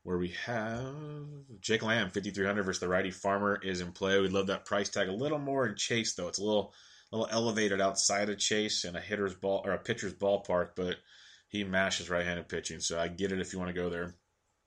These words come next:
Miguel Sano at forty-eight let a lot of us down last night. If he goes off, I really have a big night. But, uh, another great matchup for him tonight at forty-eight.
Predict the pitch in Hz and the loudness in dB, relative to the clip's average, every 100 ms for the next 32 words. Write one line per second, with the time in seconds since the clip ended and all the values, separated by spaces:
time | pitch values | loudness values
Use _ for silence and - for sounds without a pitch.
0 | - - - 95 110 110 110 104 101 101 | -20 -18 -8 2 6 6 6 4 2 2
1 | 101 98 98 - - - - - 95 92 | 2 4 2 -2 -10 -20 -20 -2 2 4
2 | 95 101 98 92 90 90 90 87 85 90 | 8 8 6 2 0 0 2 0 -2 -2
3 | 87 80 - - 110 101 87 87 85 85 | -2 -2 -8 -6 -2 0 2 0 -2 -2
4 | 92 101 90 85 87 85 87 90 90 - | 0 2 2 -2 -4 -4 -4 -6 -6 -14
5 | - - - _ 101 92 90 92 87 85 | -20 -20 -20 _ 2 2 2 0 2 2
6 | 85 - 101 101 90 95 90 92 92 95 | 0 -4 0 0 2 2 2 0 0 -2
7 | - 92 90 90 87 80 - 90 87 92 | -4 -4 -4 -4 -4 -4 -4 -2 -2 -2
8 | 95 92 | -2 -4